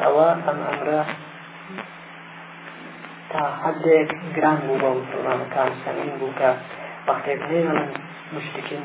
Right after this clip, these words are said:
نزیکی مەسجد الحەرام بکەونەوە، معنای ئەوەیە کە لەو منافعی اقتصادیە مەحرومە بن. جا ئالێرایەکە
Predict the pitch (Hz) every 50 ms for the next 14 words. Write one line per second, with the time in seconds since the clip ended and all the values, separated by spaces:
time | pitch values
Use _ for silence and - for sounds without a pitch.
0 | 143 139 139 139 143 135 - - 143 139 139 127 - - - 147 147 - - -
1 | 135 135 131 135 135 135 - 147 139 135 131 131 139 147 151 151 - - - -
2 | - - - - 156 127 123 151 147 147 143 151 147 147 143 147 143 139 143 -
3 | - 147 139 147 160 - - - - - - - - 151 147 - 165 180 175 170
4 | 170 156 147 147 151 143 139 131 - - 113 - - - - - - - - -
5 | 143 139 - 135 143 139 135 131 131 - - 143 135 139 135 - - 127 - -
6 | - - - - - - - - - - - - - - - - - 143 139 143
7 | 143 143 147 - - - - - 151 147 143 147 147 139 135 139 135 135 135 135
8 | - -